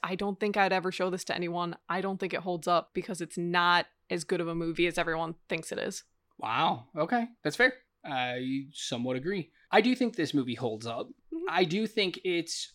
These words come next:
Speaker 2: a great acting
Speaker 1: Yes.
Speaker 2: performance all around. I think the screenplay is very tight. I think it could have loosened up a little bit and not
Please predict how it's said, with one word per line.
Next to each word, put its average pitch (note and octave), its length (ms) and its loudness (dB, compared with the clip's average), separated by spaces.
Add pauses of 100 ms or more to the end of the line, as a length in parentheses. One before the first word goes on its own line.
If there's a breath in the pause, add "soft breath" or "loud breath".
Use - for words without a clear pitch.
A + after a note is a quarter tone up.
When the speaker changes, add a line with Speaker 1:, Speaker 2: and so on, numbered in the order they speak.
(120)
Speaker 2:
a E3 120 -6
great D#3 720 0 (200)
acting G#3 520 2 (100)
Speaker 1:
Yes. F#3 240 2
Speaker 2:
performance A#3 720 -2 (180)
all D#3 240 2
around. D#3 440 2 (460)
I D3+ 120 2
think D#3+ 320 2
the D3+ 460 -4 (280)
screenplay F3+ 600 2
is D3 200 0
very D3+ 320 0
tight. C3+ 360 -2 (260)
I E3+ 200 -8
think D3+ 240 -2
it C#3+ 100 -6
could D3 140 -6
have C#3 120 -6
loosened C#3+ 360 0
up - 280 2
a C3+ 60 -12
little C#3+ 380 2
bit F#3 300 2 (360)
and C#3+ 300 6
not C3 240 0